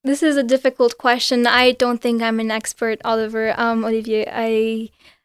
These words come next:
I would prefer if you Google and find an expert, because this is, you know, it's, it's political, it's, it's a technical term. But, you know, at the same time, we had our speakers who presented, um,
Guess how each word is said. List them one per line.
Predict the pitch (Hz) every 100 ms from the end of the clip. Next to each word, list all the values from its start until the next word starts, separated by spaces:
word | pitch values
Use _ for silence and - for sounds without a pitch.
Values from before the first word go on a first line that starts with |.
| _
I | - 233 247 254 254 254 254 _
would | 254 -
prefer | 262 254 240
if | 233 233
you | 240
Google | 214 240 233 240 233
and | 226 220
find | 226 226 233
an | 226
expert, | - 226 - 233 226
because | 247 240 240 226 226
this | 233 233 240
is, | 226 220
you | 240
know, | 240 220 220
it's, | 220 - -
it's | 233 -
political, | - 277 294 294 285 269
it's, | 254 233
it's | - -
a |
technical | 233 - 233 226
term. | 226 254 247 240 240 _ _ _ _
But, | 254 247 240 -
you | 269
know, | 269 262 269 - _ _ _ -
at | 262
the | 277
same | 285 285
time, | 294 - 240 240 233
we | 240
had | 226 240 -
our | 247
speakers | - 277 294 262 226 233
who | 240
presented, | 247 240 233 269 226 202 - _ _ _ _
um, | - 233 226 226